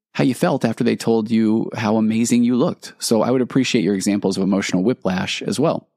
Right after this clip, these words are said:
So today's episode happened thanks to the superpower of impulsivity, because I came in to finish up some filming on my magnetic marriage course over the weekend, and I, I just checked, checked email,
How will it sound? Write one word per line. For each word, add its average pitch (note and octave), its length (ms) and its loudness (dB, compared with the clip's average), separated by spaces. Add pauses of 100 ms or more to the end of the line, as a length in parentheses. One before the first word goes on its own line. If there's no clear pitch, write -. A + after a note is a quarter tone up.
(520)
So - 180 0
today's G3 360 2
episode C#3 300 0
happened A2+ 300 0
thanks - 260 0
to A2+ 140 0
the G2 80 0
superpower B2 720 0
of G2+ 80 -2
impulsivity, - 800 -2
because G2 200 -4
I G2 60 0
came B2+ 200 0
in A2 120 2
to G2 40 -2
finish G#2 300 0
up - 120 -4
some F#2 160 -2
filming G#2 420 2
on G2 320 0
my F#2+ 180 -2
magnetic G2 480 -2
marriage G2+ 300 0
course - 340 -2
over F#2+ 100 0
the F#2+ 80 2
weekend, F#2+ 380 0 (460)
and G2 200 0
I, F#2 200 -2 (240)
I G2 40 -4
just - 300 -4
checked, - 420 -2 (140)
checked - 280 -6
email, G#2+ 600 0